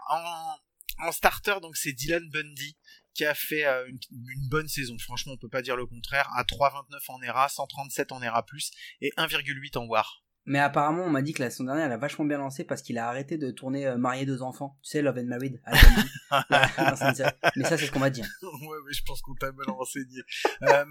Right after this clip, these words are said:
Speaker 1: Mike Myers, qui a arrêté de jouer dans Halloween, si tu veux,
Speaker 2: Oui, c'est ce que
Speaker 1: puisqu'on
Speaker 2: j'allais
Speaker 1: fait des
Speaker 2: dire.
Speaker 1: <laughs> voilà, puisqu'on fait des jeux de
Speaker 2: Je
Speaker 1: mots.
Speaker 2: l'avais,
Speaker 1: Oui.
Speaker 2: je l'avais déjà préparé.
Speaker 1: <laughs> Releveur droitier, qui a une E R A à deux dix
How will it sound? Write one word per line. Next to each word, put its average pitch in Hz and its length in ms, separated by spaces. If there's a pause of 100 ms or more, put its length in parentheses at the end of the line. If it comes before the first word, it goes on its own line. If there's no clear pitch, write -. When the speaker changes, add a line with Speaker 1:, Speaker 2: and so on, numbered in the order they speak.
(140)
Speaker 1:
Mike 349 280
Myers, 202 360 (260)
qui - 80
a 160 120
arrêté 170 380
de 160 120
jouer 151 260
dans 147 120
Halloween, 175 480
si - 160
tu - 160
veux, 262 100
Speaker 2:
Oui, 220 60
c'est 285 80
ce 247 80
que - 80
Speaker 1:
puisqu'on 339 40
Speaker 2:
j'allais 226 200
Speaker 1:
fait - 60
des - 60
Speaker 2:
dire. 453 260
Speaker 1:
<laughs> - 40
voilà, - 340
puisqu'on - 380
fait 427 220
des 381 140
jeux 381 180
de - 60
Speaker 2:
Je 320 80
Speaker 1:
mots. 370 80 (120)
Speaker 2:
l'avais, 381 220
Speaker 1:
Oui. 370 140
Speaker 2:
je 262 60
l'avais 302 200
déjà 254 220
préparé. 392 800
Speaker 1:
<laughs> - 0 (1300)
Releveur 180 520
droitier, 196 600 (280)
qui 175 60
a 180 60
une 196 120
E 202 100
R 196 60
A 220 100
à 175 80
deux 139 260
dix 196 440